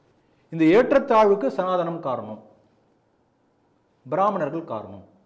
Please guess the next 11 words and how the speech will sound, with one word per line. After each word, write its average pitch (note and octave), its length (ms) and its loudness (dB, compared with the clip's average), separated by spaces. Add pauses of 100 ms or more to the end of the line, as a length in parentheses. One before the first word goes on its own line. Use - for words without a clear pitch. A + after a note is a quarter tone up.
(1160)
பெண்களுக்கு A#3+ 520 2
சமமான F#3 400 0
உரிமை D3 260 -4
இல்லை, A2+ 260 -8
இதான் G3 180 0
அதுல D#3 140 -2
சொல்லியிருக்கக்கூடிய D#3+ 800 -8
வார்த்தைகள். A#2+ 500 -10 (840)
இது F#3+ 180 -2
இப்ப F3+ 160 -4
நீக்கப்பட்டிருக்கிறது. A#2 920 -8